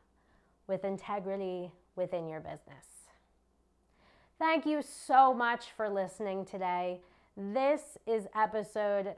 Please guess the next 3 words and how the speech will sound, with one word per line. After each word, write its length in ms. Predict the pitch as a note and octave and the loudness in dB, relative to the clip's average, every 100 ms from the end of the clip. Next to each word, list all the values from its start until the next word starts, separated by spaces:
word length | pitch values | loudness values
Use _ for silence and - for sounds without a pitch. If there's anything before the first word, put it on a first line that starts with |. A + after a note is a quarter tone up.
| - - - | -14 -10 -4
sixteen, 760 | C#4+ C#4+ - A3+ G3+ F#3+ F#3+ F#3+ | -4 -6 -8 -4 -2 -2 -4 -4
Integrity, 880 | A3+ C4+ - A3 A#3 G#3 C#3+ - - _ _ _ _ _ _ _ _ _ _ _ _ _ | -2 -2 -2 -2 -2 -2 -8 -14 -20 _ _ _ _ _ _ _ _ _ _ _ _ _
with 240 | F#3+ F3 | -2 -2